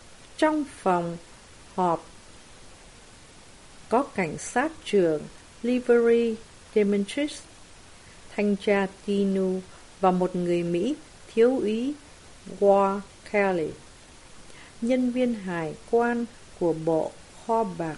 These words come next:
Mỹ. "Chúng tôi đã được báo," Kelly đang nói, "rằng đang có một vụ buôn ma túy lớn. Chuyến hàng đang chuẩn bị ra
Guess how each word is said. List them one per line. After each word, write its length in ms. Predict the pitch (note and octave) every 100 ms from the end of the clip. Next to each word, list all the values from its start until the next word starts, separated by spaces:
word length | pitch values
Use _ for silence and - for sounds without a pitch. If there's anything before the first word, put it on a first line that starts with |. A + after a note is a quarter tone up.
| -
Mỹ. 320 | D#3+ D#3+ A3+ B3 - - - - - - - - - - - - - - - - - - -
"Chúng 280 | A3+ B3 D#4
tôi 300 | - G#3 G3
đã 120 | A3
được 220 | F#3 D#3+
báo," 360 | D#3+ E3 F#3 C4 - - - - -
Kelly 380 | F#3 F3+ F3 E3+
đang 360 | E3+ E3+ E3
nói, 200 | E3 F#3 - - - - -
"rằng 600 | F#3 F3+ F3+ G3 F#3+ F3+ F3+ - - - -
đang 280 | A3+ B3+ B3+ B3+
có 180 | B3 D#4
một 400 | C4+ E3+ E3 D#3+ -
vụ 260 | E3 D#3+ - -
buôn 380 | G3 A3+ A#3+ A#3
ma 340 | A3 G#3+ A3+ A3 -
túy 240 | G#3 A#3
lớn. 360 | A3+ G3 G#3+ B3+ - - - - - - - - - - -
Chuyến 280 | - C4 F4 F4 -
hàng 400 | - G3 F#3+ F#3+
đang 260 | A#3 C#4 D4 -
chuẩn 340 | A3 F3+ E3
bị 220 | F3 D#3+
ra 220 | F#3+ B3